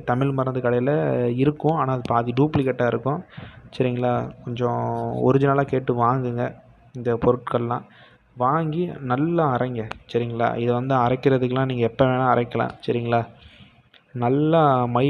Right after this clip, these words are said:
பக்குவத்துக்கு அரைங்க. அரைச்சு முடிச்சுட்டு நீங்க என்ன பண்றீங்கன்னா, ஒரு மோகினிக்கு ஒரு படையல், சரிங்களா? உங்க பூஜை ரூம்லயே ஒரு சின்ன படையல் மாதிரி போடுங்க, சரிங்களா? ஒரு வாழை இலையில அவுள், பொரிக்கடலை, பழம், பூ, தேங்காய்,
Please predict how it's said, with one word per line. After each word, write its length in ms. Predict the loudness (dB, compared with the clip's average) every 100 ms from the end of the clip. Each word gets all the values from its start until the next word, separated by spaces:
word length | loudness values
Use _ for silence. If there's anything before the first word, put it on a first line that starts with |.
| 2
பக்குவத்துக்கு 640 | 0 2 -2 0 0 2
அரைங்க. 380 | 2 0 0 -2 -6 -10 -14 -14 -16 _ _ _ _ -20 -20 _ 0
அரைச்சு 340 | 0 0 -2
முடிச்சுட்டு 400 | 0 0 -2 -6
நீங்க 140 | -8
என்ன 160 | -8 -8
பண்றீங்கன்னா, 600 | -10 -12 -12 -6 -4 -4 -8 -20 -20 -20 _ _ _ _ -20 -20 _
ஒரு 140 | -10 -4
மோகினிக்கு 540 | 0 2 2 0 0 0
ஒரு 200 | 2 2 2 0 0 -4 0
படையல், 380 | 2 4 2 -2 -10
சரிங்களா? 360 | -2 0 4 4
உங்க 140 | 4 0
பூஜை 260 | 2 4 4
ரூம்லயே 360 | 2 0 0 2
ஒரு 180 | 2 0 -2
சின்ன 280 | -2 0 0 0
படையல் 320 | 0 2 2
மாதிரி 220 | 0 0 -2
போடுங்க, 320 | -2 0 -2 -6 -12 -16
சரிங்களா? 400 | -6 -4 -2 0 0
ஒரு 200 | 0 0 0 -2 -8 -20 -20 _ _ _ -20 -20 -10
வாழை 240 | 0 2 4
இலையில 220 | 4 4 6
அவுள், 260 | 6 4
பொரிக்கடலை, 480 | 2 2 4 4 4
பழம், 360 | 4 2 2 0
பூ, 100 | -2 -2 -8 _ -6
தேங்காய், 440 | -4 -2 0 -2